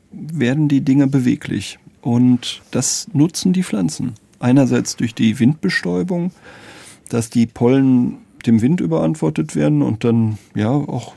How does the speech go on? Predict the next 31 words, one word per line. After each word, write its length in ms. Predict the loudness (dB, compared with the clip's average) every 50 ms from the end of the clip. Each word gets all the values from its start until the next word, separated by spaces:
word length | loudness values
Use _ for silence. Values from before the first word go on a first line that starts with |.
| -12 -6
Dutzende 400 | -6 -6 -4 -2 0 0 0 0
Kilometer 600 | 0 0 2 4 4 4 2 2 0 0 0 0
weiter 360 | 0 0 0 -2 0 0 0
dann 380 | 0 2 2 2 2 0 -2 -6 -12 -20 -20 -20 -20 _ _ _
ihr 160 | 0 0 0
Ziel 300 | 0 -2 -2 0 0 0
finden. 560 | -2 -2 -2 0 0 0 0 0 0 -2 -4 -6 -14 -20 -20 -20 -20 -20 _ _ _ -10
Aber 260 | -6 -2 0 2 4
noch 400 | 4 4 2 0 -2 -8 -18 -16 _ -8
stärker, 500 | -8 -6 -2 0 0 0 0 0 -2 -2
also 140 | -2 -2 -4
etwa 220 | -6 -4 -4 -4
bei 140 | -2 -2 -2
siebzig 380 | -2 -4 -6 -6 -10 -12 -10
Prozent 460 | -10 -12 -12 -8 -4 -4 -2 -2 -2 -4
der 100 | -6 -8
Pflanzen, 640 | -6 -4 -2 0 0 0 -2 -2 -2 -2 -2 -2 -4 -8 -20 -20 -20 -20 _ _ _ _ _ -16 -12
findet 360 | -6 -2 0 0 0 0 0
ja 100 | -2 0
die 100 | 0 0
Bestäubung 600 | 0 -2 -4 -2 0 2 2 2 2 2 2 2
über 520 | 0 -2 -2 0 2 2 2 2 0 -2 -2 -2
Insekten 480 | 0 2 2 2 0 0 -2 -4 -4 -4
statt. 440 | -4 -6 -8 -8 -8 -8 -12 -20 -20 _ _ _ -10
Das 200 | -10 -8 -4 -2
heißt, 320 | -2 -2 -2 -4 -6 -2
die 180 | -2 -2 0 0
haben 240 | 0 0 0 0 0
irgendwie 400 | 0 0 0 0 -2 -2 -2 -4
so 160 | -2 -4 -6
pelzige, 960 | -6 -4 -4 -2 -2 -2 -4 -6 -6 -6 -4 -2 -2 0 0 0 -2 -4 -6